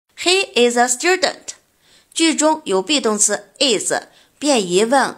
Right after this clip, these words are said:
句首题，我们直接把 is 提到句首。一定记着首字母要大写，句尾加上问号。Number two, I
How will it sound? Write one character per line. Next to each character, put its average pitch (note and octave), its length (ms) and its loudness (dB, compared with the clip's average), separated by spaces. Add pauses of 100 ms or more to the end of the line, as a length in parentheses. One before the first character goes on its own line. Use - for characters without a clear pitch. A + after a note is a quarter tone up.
(140)
句 C#4+ 160 -2
首 E3+ 220 -2
题， F3 420 -4 (200)
我 D#3+ 100 -6
们 F3+ 100 -4
直 G3 140 -6
接 G#3 220 0
把 E3+ 320 -2
is G#3 260 0 (160)
提 F#3 160 -4
到 F#3+ 140 2
句 F#3 180 -4
首。 D3+ 300 -4 (320)
一 B3 200 0
定 D4+ 240 2
记 B3+ 220 0
着 - 280 0
首 F#3+ 280 -2
字 G3 120 -2
母 A#3+ 120 -2
要 G#3 160 2
大 A#3 240 0
写， F#3+ 320 -2 (200)
句 A#3+ 240 0
尾 F#3 300 0
加 F#3+ 220 -4
上 F#3 120 -6
问 F3 160 -2
号。 - 380 -4 (380)
Number A3 280 2
two, G3+ 440 -4 (340)
I E4+ 400 0